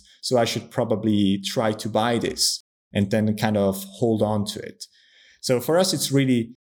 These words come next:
give people the, the knowledge to make the right decisions with this price estimate,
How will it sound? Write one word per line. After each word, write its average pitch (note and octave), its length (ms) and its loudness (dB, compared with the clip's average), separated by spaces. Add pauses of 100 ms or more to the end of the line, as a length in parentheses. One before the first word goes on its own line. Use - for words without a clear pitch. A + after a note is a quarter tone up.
(160)
give D#3 280 -2
people F3+ 360 2
the, B2+ 520 2
the C3 100 0
knowledge C3 640 2
to C#3 100 -4
make A#2 240 0
the A2 120 0
right G#2+ 260 2
decisions - 800 0
with F#2+ 160 -6
this - 120 -10
price F#2 320 0
estimate, - 500 -6